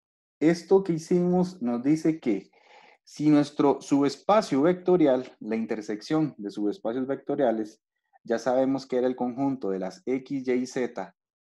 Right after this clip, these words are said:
tales que X más tres Z era igual a cero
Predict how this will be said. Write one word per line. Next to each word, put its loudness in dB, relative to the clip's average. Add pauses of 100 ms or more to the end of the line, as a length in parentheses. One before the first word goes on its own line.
(280)
tales -2
que -6 (160)
X -6
más -12
tres -8
Z -8
era -6
igual -2
a -4
cero -6